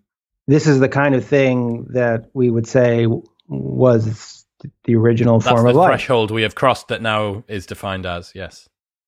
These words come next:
Speaker 1: Yeah, and, and so, you know, clearly, like, you know, a, a, a, a pool that's just full of, you know, loose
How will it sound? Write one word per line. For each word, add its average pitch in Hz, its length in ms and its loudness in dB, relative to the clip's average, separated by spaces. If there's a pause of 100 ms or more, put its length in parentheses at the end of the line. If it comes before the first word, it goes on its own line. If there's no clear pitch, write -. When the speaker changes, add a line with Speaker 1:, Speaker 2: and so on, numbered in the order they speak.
(280)
Speaker 1:
Yeah, 156 380 2
and, 151 400 2
and 156 440 0
so, 156 540 0
you 151 80 -2
know, 139 160 2
clearly, 220 560 2
like, 139 420 0
you 156 100 -8
know, 123 240 -4
a, - 20 -10
a, 120 760 -6
a, 127 60 -6
a - 20 -4
pool 151 440 4
that's 131 180 2
just 131 180 -6
full 135 300 2
of, 117 340 -2
you 135 120 -6
know, 113 300 -2
loose 127 640 0